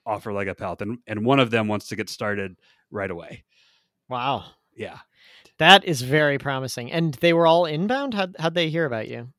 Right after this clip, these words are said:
Speaker 1: Uh, all f-, either from that outreach I did back in July, um, or I told you about that LinkedIn ad I made a mistake on where I put the
Speaker 2: Yeah.
Speaker 1: fifty. So one of them came from the five hundred dollar mistake I made on LinkedIn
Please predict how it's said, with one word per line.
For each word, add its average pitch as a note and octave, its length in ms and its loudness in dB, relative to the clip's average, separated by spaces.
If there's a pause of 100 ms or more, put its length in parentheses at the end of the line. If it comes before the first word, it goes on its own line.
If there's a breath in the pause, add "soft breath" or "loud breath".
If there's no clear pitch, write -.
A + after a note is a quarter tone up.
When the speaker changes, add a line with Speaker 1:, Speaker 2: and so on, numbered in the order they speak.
(220)
Speaker 1:
Uh, A2 220 -4
all A#2+ 280 8
f-, - 200 -2
either A#2 280 2
from A#2 200 -2
that A2 180 -2
outreach G#2 460 -4
I B2+ 60 -2
did A#2 240 -2
back G#2+ 240 -4
in G#2+ 100 -4
July, G#2 760 -4 (180)
um, G2 260 -10 (160)
or G#2+ 420 -2 (460 soft breath)
I G2+ 60 -10
told D3 180 0
you C3+ 40 0
about C3 120 -4
that G#2 180 -2 (120)
LinkedIn G#2+ 960 -6
ad A2+ 240 -2
I G#2+ 60 -4
made G#2+ 140 -4
a G#2 40 -4
mistake G2+ 440 -8
on A2+ 240 -4
where G2+ 140 -2
I F#2+ 60 -4
put G2+ 240 -8
the C#3 60 -6
Speaker 2:
Yeah. A2 200 -8
Speaker 1:
fifty. A#2+ 440 -12
So B2 140 -8
one C#3 120 0
of C#3 100 0
them A#2 120 -4
came A2+ 300 -8
from G#2+ 240 -4
the F#2+ 100 -8
five G#2 220 -6
hundred G#2 180 -6
dollar G2 180 -4
mistake F#2 380 -10
I G2+ 60 -6
made G2 160 -6
on F#2+ 100 -6
LinkedIn G#2 560 -8